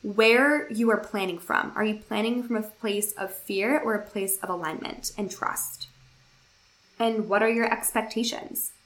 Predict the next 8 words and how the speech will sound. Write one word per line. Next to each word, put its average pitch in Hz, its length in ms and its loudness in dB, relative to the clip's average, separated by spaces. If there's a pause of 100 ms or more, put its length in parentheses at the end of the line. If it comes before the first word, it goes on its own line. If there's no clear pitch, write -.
(480)
Are 214 160 6
they 185 520 2 (240)
really 214 340 0
sharp 208 580 0 (240)
or 269 340 4
are 330 180 10
they 339 160 6
loose? - 520 0